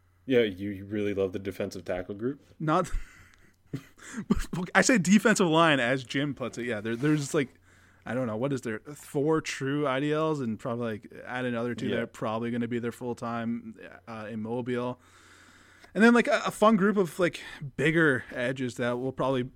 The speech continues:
Speaker 2: ha-, we'll get a good look
Speaker 1: Yeah.
Speaker 2: at rotating inside, which is actually gonna be really cool. Um, but
Speaker 1: I
Speaker 2: yeah.
Speaker 1: think, I think, I think it's the best offensive line group I've seen.
Speaker 2: It's, it's pretty fucking loaded, I, for real, and, like, which is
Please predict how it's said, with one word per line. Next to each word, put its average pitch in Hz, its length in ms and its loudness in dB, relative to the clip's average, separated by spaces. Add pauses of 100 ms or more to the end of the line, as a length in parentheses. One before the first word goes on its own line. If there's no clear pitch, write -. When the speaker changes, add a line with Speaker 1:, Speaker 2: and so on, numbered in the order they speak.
(180)
Speaker 2:
ha-, 151 120 -6
we'll 151 180 -2
get 160 120 2
a 156 60 0
good 147 160 0
look 156 160 0
Speaker 1:
Yeah. 131 80 2
Speaker 2:
at 117 80 -2
rotating 127 540 -2
inside, 117 500 -2
which 110 180 -6
is 110 240 -12
actually 135 300 -6
gonna 117 100 -4
be 110 140 -4
really 107 180 -8
cool. 113 320 -8 (420)
Um, 110 300 -6
but 123 100 0
Speaker 1:
I - 20 6
Speaker 2:
yeah. 170 160 6
Speaker 1:
think, - 180 -8 (240)
I 127 80 2
think, 135 280 -6
I 127 80 0
think 127 220 -6
it's - 120 -12
the 135 80 -8
best 107 280 -2
offensive 104 420 -6
line 87 200 -10
group 90 220 -18 (160)
I've 87 200 -6 (220)
seen. - 380 -18 (520)
Speaker 2:
It's, 160 180 -4
it's 123 280 -2
pretty 262 200 0
fucking 139 300 -2
loaded, 104 280 -4
I, 117 200 -10
for 151 160 -6
real, 117 240 -4
and, 139 160 -2
like, 151 300 -2 (640)
which 175 180 -2
is - 460 -2